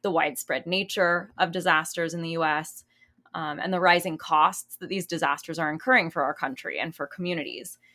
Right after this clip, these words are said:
And that, that community piece is what will inform our conversation today as we think about the different people and organizations affected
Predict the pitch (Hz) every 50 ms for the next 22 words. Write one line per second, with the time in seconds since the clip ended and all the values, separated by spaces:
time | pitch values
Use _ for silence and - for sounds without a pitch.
0 | _ _ - 233 269 285 - - 226 254 285 277 - 285 269 240 214 196 180 170
1 | 175 160 143 - 165 147 147 98 165 165 160 160 175 165 156 151 143 156 - -
2 | 139 135 131 147 - - - - - - - - - 123 80 76 - - - -
3 | 170 - - 175 165 180 180 175 - 165 170 151 147 147 - - - 165 - -
4 | - - 170 - 220 - - 185 180 170 147 147 165 151 151 147 151 156 151 147
5 | - 143 147 139 156 - - 143 - _ - 123 135 143 160